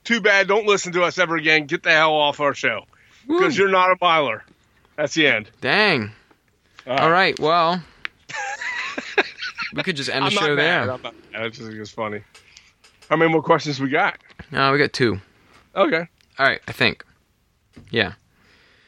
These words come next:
Speaker 2: All right, this one is from Jake Johnson. "Have you guys distressed plastic window and door castings?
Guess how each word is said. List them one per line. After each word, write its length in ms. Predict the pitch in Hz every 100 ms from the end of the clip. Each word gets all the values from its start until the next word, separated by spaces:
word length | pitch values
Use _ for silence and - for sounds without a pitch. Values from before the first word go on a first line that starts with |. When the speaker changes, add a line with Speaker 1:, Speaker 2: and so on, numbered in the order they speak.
| _ _ _ _ _ _ -
Speaker 2:
All 80 | 151
right, 100 | 151
this 180 | 170 185
one 260 | 190 185
is 340 | - 170 160 156
from 240 | 170 156
Jake 200 | 165 165
Johnson. 460 | 156 151 160 - 123
"Have 180 | 143 151
you 100 | 180
guys 260 | 180 180
distressed 680 | 160 151 - - 156 165 -
plastic 480 | - 147 156 151 -
window 540 | 131 147 135 120 117
and 260 | 90 117 113
door 240 | 120 131
castings? 720 | - 120 101 - 57 50 -